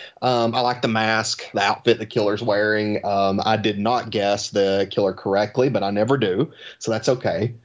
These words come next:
Um, but, yeah, overall, I really enjoyed it. I thought it was a lot of fun.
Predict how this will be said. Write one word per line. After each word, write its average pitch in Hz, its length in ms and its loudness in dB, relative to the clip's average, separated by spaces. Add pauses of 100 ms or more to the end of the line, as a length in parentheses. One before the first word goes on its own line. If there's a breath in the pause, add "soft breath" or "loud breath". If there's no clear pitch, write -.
(300 soft breath)
Um, 107 600 0
but, 113 380 0
yeah, 101 240 0
overall, 131 600 0
I 117 100 -2
really 123 300 0
enjoyed 104 420 0
it. 90 120 -4
I 110 100 2
thought 98 240 0
it 92 80 -4
was 107 120 2
a 104 40 2
lot 104 320 2
of 95 80 -8
fun. - 560 0